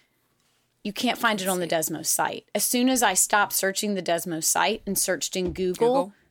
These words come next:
Speaker 1: for battery Desmos, it came up. But I can't tell you how frustrated I was when I only used Desmos as my search engine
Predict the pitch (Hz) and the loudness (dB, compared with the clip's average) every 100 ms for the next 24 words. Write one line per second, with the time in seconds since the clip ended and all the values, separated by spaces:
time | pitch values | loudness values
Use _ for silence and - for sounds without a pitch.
0 | _ _ - 208 180 196 180 180 180 175 | _ _ -4 0 2 4 4 4 0 0
1 | 175 175 175 208 226 220 - - - _ | 2 2 0 -2 -2 0 -2 -2 -8 _
2 | _ _ _ _ - - - 160 160 - | _ _ _ _ -12 -12 -8 -8 -8 -14
3 | _ _ _ - - 233 220 - 233 226 | _ _ _ -6 0 2 2 0 0 4
4 | 208 208 196 175 - 233 240 - 196 175 | 4 4 0 -2 2 2 2 2 2 2
5 | 165 165 165 160 156 156 170 - - - | 0 0 0 0 -2 -4 -2 0 0 -6
6 | _ _ _ _ _ _ 208 214 196 185 | _ _ _ _ _ _ 0 2 2 2
7 | 208 220 220 208 196 202 180 - 170 208 | 2 2 2 2 2 0 -2 -6 -2 4
8 | 208 208 190 175 - 165 175 156 - 277 | 4 4 0 -2 0 -2 -2 -2 4 4
9 | - 180 165 160 160 165 | 4 0 0 -2 -2 -4